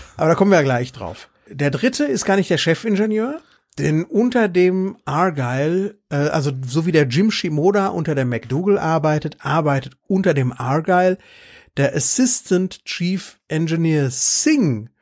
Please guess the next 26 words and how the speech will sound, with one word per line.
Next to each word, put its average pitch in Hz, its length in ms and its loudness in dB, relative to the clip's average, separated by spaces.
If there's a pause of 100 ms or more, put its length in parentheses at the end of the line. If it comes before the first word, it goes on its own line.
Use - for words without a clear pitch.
(160)
Und 151 180 -4
das 180 100 2
ist 196 160 -2
ein 165 240 -4
doch - 500 0
recht - 320 -4
glückloser 170 880 2
Genosse, 151 460 0
denn 147 160 0
in 143 100 0
der 135 160 0
einzigen 143 420 -2
Folge, 151 520 0
wo 131 300 2
er 117 580 -8
vorkommt, 170 720 -2 (360)
stirbt - 380 2
er 110 200 0
auch. 104 340 -12 (260)
Er 139 120 0
ist - 120 -2
der 160 140 2
einzige 170 640 0 (260)
von 151 140 -4
den 147 100 2
Chefingenieuren, 139 960 0